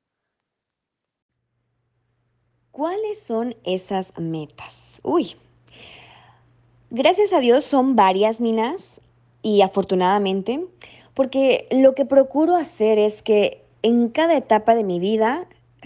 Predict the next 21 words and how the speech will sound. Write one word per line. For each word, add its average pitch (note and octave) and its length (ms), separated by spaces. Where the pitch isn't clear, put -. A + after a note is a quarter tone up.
genero G#3+ 640
objetivos, - 960
¿sabes? G3 580
Entonces, A3+ 1400
pues, G#3 600
es G3 180
como G#3+ 400
un G#3+ 160
check - 240
de G#3 160
lo F#3+ 160
que G3+ 80
afortunadamente G3 800
se G3 140
va F#3 160
dando. A#3 380
Muchas F#4+ 460
cosas B3+ 480
no A#3 180
son A3+ 300
como A3 440